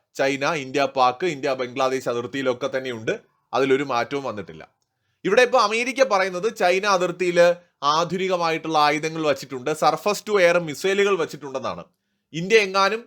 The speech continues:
ഇന്ത്യയുടെ എയർക്രാഫ്റ്റുകൾ ഉപയോഗിച്ച് ഒരു ആക്രമണം നടത്തിയാൽ അതിനെ നേരിടാൻ വേണ്ടി. ശരിയായിരിക്കാം,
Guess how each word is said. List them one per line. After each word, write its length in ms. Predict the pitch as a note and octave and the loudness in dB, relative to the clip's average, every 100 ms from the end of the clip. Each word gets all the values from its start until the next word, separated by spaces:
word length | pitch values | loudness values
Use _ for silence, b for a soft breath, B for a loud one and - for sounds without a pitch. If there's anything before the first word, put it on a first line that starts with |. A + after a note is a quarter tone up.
| _ _ - | _ _ -8
ഇന്ത്യയുടെ 300 | G3 G#3 F#3+ | -2 2 4
എയർക്രാഫ്റ്റുകൾ 680 | F#3+ F#3 G3 F#3+ G3+ G3+ | 2 2 0 0 -2 -2
ഉപയോഗിച്ച് 380 | F#3 F3+ F#3 F3+ | 0 2 0 2
ഒരു 60 | F#3 | 2
ആക്രമണം 440 | E3 E3+ F3+ F3+ | 2 0 -6 -6
നടത്തിയാൽ 380 | E3+ D#3 F3+ G3 | -6 -6 -4 2
അതിനെ 320 | F#3 G3 G#3+ | 2 2 -2
നേരിടാൻ 340 | F#3+ D#3+ D#3 B2+ | -2 0 0 -2
വേണ്ടി. 280 | G2+ - - _ _ | -8 -12 -16 _ _
ശരിയായിരിക്കാം, 640 | - A3+ A#3+ G#3 C#3+ G2+ | 0 2 4 2 0 -6